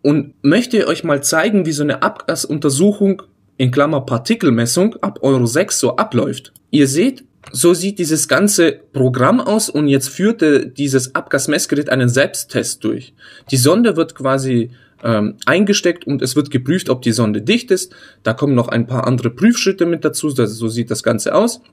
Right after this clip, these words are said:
Dann wird das Gerät, ähm, überprüft und ein Wasserabscheider läuft da.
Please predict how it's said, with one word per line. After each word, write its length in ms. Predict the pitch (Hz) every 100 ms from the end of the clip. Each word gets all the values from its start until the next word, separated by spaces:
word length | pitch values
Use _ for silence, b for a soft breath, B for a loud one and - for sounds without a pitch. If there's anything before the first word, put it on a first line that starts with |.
| - -
Dann 280 | 143 127 120
wird 200 | 127 127
das 160 | 120 -
Gerät, 380 | 110 110 110
ähm, 400 | 110 113 107 104 - B B B B B -
überprüft 540 | 113 104 202 233 170
und 120 | 110
ein 140 | 104 110
Wasserabscheider 720 | 151 151 131 - 175 156 147
läuft 260 | 147 143
da. 380 | 143 131 135 -